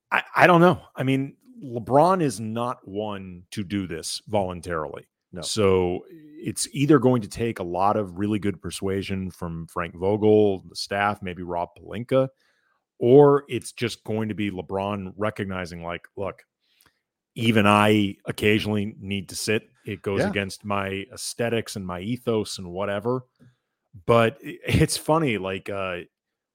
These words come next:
Speaker 1: you, you had an interesting tweet, um, in reaction to LeBron talking about this,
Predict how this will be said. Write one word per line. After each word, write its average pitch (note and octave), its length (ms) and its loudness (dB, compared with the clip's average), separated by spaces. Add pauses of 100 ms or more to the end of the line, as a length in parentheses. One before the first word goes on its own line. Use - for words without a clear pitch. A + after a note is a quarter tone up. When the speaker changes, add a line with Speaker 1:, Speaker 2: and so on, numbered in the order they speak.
(140)
Speaker 1:
you, C#3+ 240 2
you D#3 260 0
had C#3 160 4
an A#2 80 -4
interesting G#2+ 480 -8
tweet, G2 360 -8 (200)
um, E2 480 -12 (500)
in G#2+ 140 -2
reaction G2+ 500 -2
to F#2+ 60 -8
LeBron F#2 500 -6
talking F#2+ 380 -6
about E2 360 -8
this, E2 420 -8